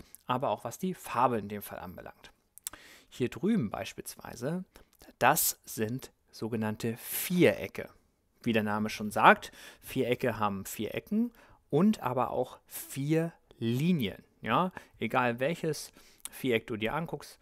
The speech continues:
vier Ecken und vier Linien haben alle. Dann gibt es noch die Dreiecke, die,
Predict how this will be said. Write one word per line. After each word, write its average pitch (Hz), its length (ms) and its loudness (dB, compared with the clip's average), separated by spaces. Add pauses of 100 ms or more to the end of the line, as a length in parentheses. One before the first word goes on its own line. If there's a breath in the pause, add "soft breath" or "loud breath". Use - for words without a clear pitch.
(140 soft breath)
vier 95 200 -2
Ecken 113 340 -6
und - 160 -12
vier 107 140 -14
Linien 104 380 -6
haben 123 160 -8 (100)
alle. - 240 -10 (1160 loud breath)
Dann 127 160 2
gibt 120 140 -2
es - 120 -8
noch 107 120 -6
die 101 300 -14
Dreiecke, 151 800 0
die, 101 240 -4